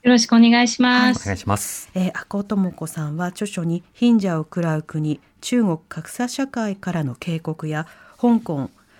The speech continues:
Speaker 3: あなたはどこへ向かうのかなどがあり、また中国現地の人権派弁護士などとも交流があります。そしてもうお一方、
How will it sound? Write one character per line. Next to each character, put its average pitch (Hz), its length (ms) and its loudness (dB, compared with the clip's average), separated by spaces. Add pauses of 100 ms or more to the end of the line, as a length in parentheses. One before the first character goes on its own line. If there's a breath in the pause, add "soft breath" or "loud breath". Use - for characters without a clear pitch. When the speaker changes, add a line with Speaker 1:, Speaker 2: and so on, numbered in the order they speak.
Speaker 3:
あ 180 120 2
な 220 120 2
た 202 140 -4
は 170 100 -2
ど 180 140 -2
こ 277 160 0
へ 247 80 0
向 202 180 2
か 226 220 -6
う 226 40 -4
の 214 160 -2
か 208 320 -6
な 196 120 -2
ど 190 120 -2
が 185 120 -4
あ 180 60 -6
り、 175 160 -8
ま 196 120 -2
た 214 200 -2 (280 soft breath)
中 302 200 4
国 247 200 4 (220)
現 180 280 0
地 151 200 -6
の 151 220 0
人 202 240 2
権 247 180 0
派 233 260 -2
弁 240 220 4
護 254 100 2
士 - 140 -4
な 214 100 2
ど 208 120 -2
と 220 120 -2
も 226 180 4
交 180 240 0
流 170 220 -4
が 165 220 -8
あ 147 40 -10
り 135 120 -6
ま 170 220 0
す。 - 200 -10 (640 loud breath)
そ - 180 0
し 277 120 -6
て 294 280 2
も 202 320 4
う 185 40 0
お 185 40 0
一 240 240 -4
方、 208 340 -4